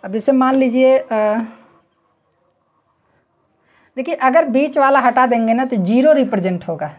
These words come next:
देखिए ज़ीरो रिप्रेजेंट हो रहा है कि नहीं, तो बीच वाला हम लगा दे रहे हैं उसी प्रकार से।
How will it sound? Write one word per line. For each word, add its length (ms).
देखिए 200
ज़ीरो 260
रिप्रेजेंट 500
हो 60
रहा 160
है 120
कि 100
नहीं, 200
तो 40
बीच 220
वाला 160
हम 60
लगा 280
दे 140
रहे 120
हैं 260
उसी 160
प्रकार 340
से। 180